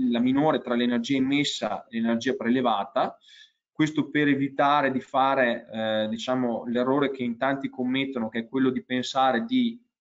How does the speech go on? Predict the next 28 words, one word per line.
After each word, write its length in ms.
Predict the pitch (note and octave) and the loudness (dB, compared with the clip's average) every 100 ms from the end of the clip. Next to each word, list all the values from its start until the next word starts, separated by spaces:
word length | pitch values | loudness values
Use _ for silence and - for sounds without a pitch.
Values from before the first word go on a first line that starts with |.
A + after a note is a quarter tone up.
| _ _ _ | _ _ _
eh, 460 | A2 G#2+ G#2 G#2 G#2+ | -8 -4 -2 -2 -2
mettere 280 | B2+ C3+ | -2 -2
un 100 | C3 | -2
sistema 400 | B2 - C#3+ C#3 | -4 -6 -2 0
di 80 | C3 | 0
accumulo 520 | B2+ - D#3 C#3 A#2 | 0 -4 -2 0 0
per 160 | - B2 | 0 2
evitare 640 | B2+ B2 A#2 C#3 C#3 B2+ | 2 2 0 0 2 0
di 80 | B2 | 0
immettere 480 | B2 C3 C#3 C3+ A#2 | 0 0 -4 -4 -4
energia 380 | A2+ A2+ A#2 C#3 | -2 -4 -2 -2
in 80 | |
rete, 580 | C#3+ A2+ G2 A#2+ C#3+ - _ _ _ _ | -2 -2 -2 -2 -2 -4 _ _ _ _
perché 300 | - G#2+ B2+ | -14 -4 -2
se 160 | B2 C#3 | 0 2
io 100 | D3+ | 2
ho 60 | |
fatto 260 | D3 D3 D#3 | 2 0 2
un 60 | C#3+ | 0
impianto 480 | C#3 C#3+ D3+ D3 | 0 0 0 -2
fotovoltaico 720 | C3+ C3 C#3 C3+ C3+ C#3+ C#3+ B2+ | -6 -6 -2 0 2 2 2 0
molto 480 | B2 D3 E3 D#3+ C#3+ | 0 2 0 0 -2
grande 460 | C#3 C#3 C3+ A#2 | 2 2 2 0
rispetto 420 | A2+ A2+ C3 B2+ | -2 -2 -4 -2
alle 80 | B2 | 0
mie 220 | B2 B2+ | 0 0
reali 240 | B2 B2+ B2+ | 2 2 2
necessità 880 | A#2 B2+ - D3 A#2 A2 C3+ - | -2 -6 -10 -8 0 2 0 -4